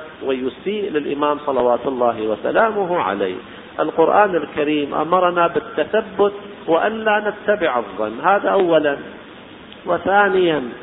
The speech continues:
البداء وارد، البداء وارد، بعض العلامات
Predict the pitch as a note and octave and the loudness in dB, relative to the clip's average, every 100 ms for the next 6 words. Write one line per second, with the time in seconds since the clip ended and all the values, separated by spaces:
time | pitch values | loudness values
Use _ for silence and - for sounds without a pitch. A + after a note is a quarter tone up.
0 | - - - G3 G#3 F3+ G3 G3 A#3+ A3 | -18 -20 -2 0 0 2 4 4 2 2
1 | - - G#2 F#3+ A#3+ A3+ E3 B2 - D#3 | -2 -10 -6 0 2 2 2 -2 -4 -6
2 | C#3+ C#3+ D3+ E3+ E3+ D3 D#3+ F3 D3 B2 | -6 -6 0 2 2 4 6 6 4 2
3 | A#2 D#3 C#3+ D3+ C3+ D3 D3 C#3+ D#3+ F3 | -2 0 0 0 0 0 0 -2 0 0